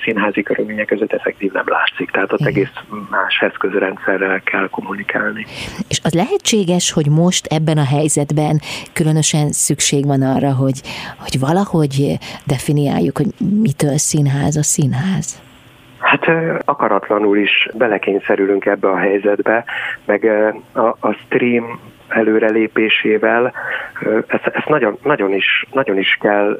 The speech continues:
Speaker 1: definiálni, mert hogyha, ha igazi profiként szeretnénk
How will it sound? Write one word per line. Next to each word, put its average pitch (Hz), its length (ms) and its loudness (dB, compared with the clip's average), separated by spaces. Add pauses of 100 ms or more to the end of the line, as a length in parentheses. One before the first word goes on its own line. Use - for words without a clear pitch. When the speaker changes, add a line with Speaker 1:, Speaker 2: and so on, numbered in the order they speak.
Speaker 1:
definiálni, 101 800 0
mert 120 200 0
hogyha, 110 480 0 (420)
ha - 120 -2
igazi 98 360 2 (200)
profiként 104 680 0 (360)
szeretnénk 98 640 0